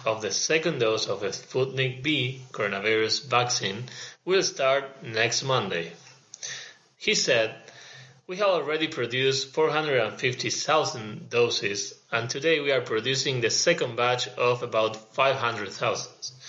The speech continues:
On Monday, we began the production of one hundred and fifty doses of component two," he said. "We all know that the component two compound takes more time to produce, and they have to receive it from Russia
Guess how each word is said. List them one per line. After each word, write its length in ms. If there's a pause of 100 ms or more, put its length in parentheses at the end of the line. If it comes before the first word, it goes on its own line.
(440)
On 160
Monday, 480
we 180
began 380
the 120
production 560
of 160
one 260
hundred 240
and 120
fifty 380
doses 440
of 180
component 540
two," 300 (100)
he 140
said. 280 (420)
"We 180
all 200
know 300
that 160
the 80
component 540
two 720
compound 600 (520)
takes 280
more 200
time 340
to 100
produce, 640 (640)
and 240
they 120
have 240
to 60
receive 480
it 160 (260)
from 320
Russia 580